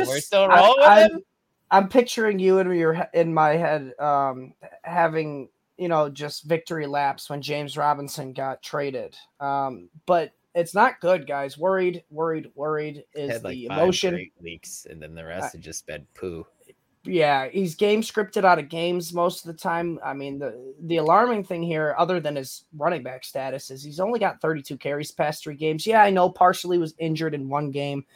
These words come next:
Speaker 2: um, but he's just not involved in the passing game at all. Three targets the past three games. And the al-, most alarming stat: running back seventy-four the past three games. I mean, I know the injury was in there for half a game.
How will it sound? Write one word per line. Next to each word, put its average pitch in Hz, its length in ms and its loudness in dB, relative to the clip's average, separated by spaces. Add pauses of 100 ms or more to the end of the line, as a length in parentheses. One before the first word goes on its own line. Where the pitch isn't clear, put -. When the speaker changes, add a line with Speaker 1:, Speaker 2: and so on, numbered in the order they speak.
(500)
Speaker 2:
um, 147 400 6
but 165 100 -2
he's 160 140 -2
just 185 180 -4
not 170 220 6
involved 156 340 6
in 160 80 2
the 135 60 -4
passing 151 380 0
game 135 220 -2
at 180 200 8
all. 151 220 8
Three 196 220 -6
targets 156 440 2
the - 80 -20
past 147 260 0
three 147 180 -6
games. 139 420 -8 (420)
And 160 440 4
the 147 100 -2
al-, 147 380 4
most 185 320 4 (160)
alarming 180 720 6
stat: 160 460 0 (340)
running 190 420 0
back 165 300 -2
seventy-four 135 960 -6 (320)
the 117 80 -20
past 127 320 -12
three 107 140 -20
games. - 420 -20
I 156 60 -4
mean, 175 280 -2
I 170 120 0
know 180 340 4
the 143 120 -10
injury 190 460 -2
was 165 200 -6
in 165 160 -6
there 151 160 -4
for - 140 -16
half 147 340 -4
a 139 40 -20
game. 123 300 -16